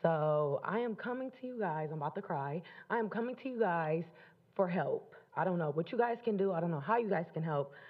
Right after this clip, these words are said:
But, um, if you guys can assist us with this, it will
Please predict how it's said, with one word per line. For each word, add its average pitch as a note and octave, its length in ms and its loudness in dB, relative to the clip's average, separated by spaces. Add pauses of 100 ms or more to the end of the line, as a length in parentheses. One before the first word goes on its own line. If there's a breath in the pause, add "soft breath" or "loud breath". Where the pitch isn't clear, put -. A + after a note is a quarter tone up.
(340 loud breath)
But, E3 420 4
um, C#3+ 540 -2
if D#3+ 100 0
you A3 80 -2
guys B3+ 240 0
can G#3+ 200 0
assist G3 380 -2
us - 180 0 (100)
with A3 160 -2
this, B3+ 220 0 (180)
it F#3 80 2
will E3+ 240 -2